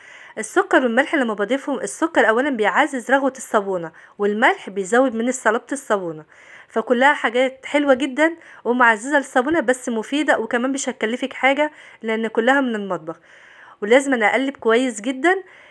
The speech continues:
التقليب هنا بياخد كده من المضرب اليدوي، يعني قولي تلت ساعه وخمس دقايق او تلت ساعه على حسب، لما الصابون يجمد تحت المضرب كده بالشكل ده،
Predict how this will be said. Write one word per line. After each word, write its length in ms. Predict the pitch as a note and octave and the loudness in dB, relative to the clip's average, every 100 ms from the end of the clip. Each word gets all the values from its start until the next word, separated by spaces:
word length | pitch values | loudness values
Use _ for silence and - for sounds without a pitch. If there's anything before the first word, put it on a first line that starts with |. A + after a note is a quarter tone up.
| - | -14
التقليب 440 | G#3+ - A3 A#3+ C#4 | -8 2 2 2 0
هنا 360 | C4+ D4 E4+ E4 | 0 0 2 2
بياخد 480 | A3+ B3 C#4 B3+ | 2 0 0 -6
كده 160 | - C4 | -2 0
من 80 | A#3 | 2
المضرب 320 | A3+ C4 B3 | 0 2 0
اليدوي، 720 | A3+ B3+ D4+ D#4+ E4+ E4+ D4 | 2 4 4 4 2 2 2
يعني 180 | A#3 A3 | 2 0
قولي 200 | A3 C#4 | -2 -2
تلت 220 | C#4+ C#4 | -2 -4
ساعه 220 | C4 C#4+ | 0 2
وخمس 340 | C4 C4+ B3+ A#3 | 2 2 0 0
دقايق 540 | F#3+ G#3 A#3+ B3+ B3 - - - - | 0 2 2 2 0 -6 -14 -14 -4
او 80 | G3+ | -4
تلت 300 | G3+ B3+ A3+ | -4 -6 -6
ساعه 520 | G#3+ A#3+ A#3+ A#3 A3 _ _ _ - | 0 4 6 4 0 _ _ _ 2
على 180 | G#3 | 2
حسب، 480 | G#3+ C#4+ C#4 D#4 B3 | 4 0 2 2 2
لما 280 | A#3+ C4+ B3+ | 0 0 -2
الصابون 460 | A#3 - G#3 A#3+ C4 | -4 -2 -2 0 -4
يجمد 280 | B3+ B3 | -2 -2
تحت 400 | B3 - B3 - | -2 -2 -4 -4
المضرب 380 | A3 G#3+ B3+ B3+ - | -4 -2 0 -2 0
كده 100 | C4 | 0
بالشكل 480 | A3+ - B3+ B3+ B3+ | -2 -4 -4 -4 -4
ده، 180 | F#3 | -4